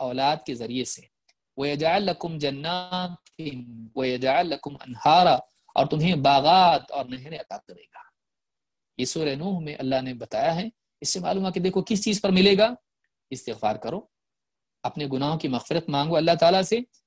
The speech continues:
अल्लाह ताला तुम्हारे लिए आसमान से बारिश बरसाएगा, तुम्हारे लिए जमीन से बाग और नहरें जमीन में जारी करेगा और तुम्हें माल और औलाद अता करेगा। ये सारी चीजें दुनिया की कुव्वत हैं, दुनिया में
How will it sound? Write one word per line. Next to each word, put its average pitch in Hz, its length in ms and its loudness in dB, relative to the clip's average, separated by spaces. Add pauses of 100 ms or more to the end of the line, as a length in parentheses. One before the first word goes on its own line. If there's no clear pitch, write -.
(160)
अल्लाह 147 200 0
ताला 147 200 -6
तुम्हारे 143 300 -6
लिए 139 100 -4
आसमान 131 360 -6
से 127 100 -12
बारिश 143 360 2
बरसाएगा, 127 600 0
तुम्हारे 131 300 -4
लिए 131 120 0
जमीन 139 300 -2
से 156 140 -6
बाग 139 460 4
और 175 360 4 (300)
नहरें 160 480 -2
जमीन 165 300 -4
में 147 120 -8
जारी 139 300 0
करेगा 180 540 0 (300)
और 139 120 -2
तुम्हें 151 360 -6
माल 147 560 0
और 135 140 2
औलाद 117 440 0
अता - 200 -14
करेगा। - 400 -18
ये - 380 -20
सारी 190 460 2
चीजें 147 400 0
दुनिया 143 380 -4
की 147 180 -6
कुव्वत 147 380 0 (120)
हैं, - 120 -16 (1300)
दुनिया 139 260 4
में 165 320 0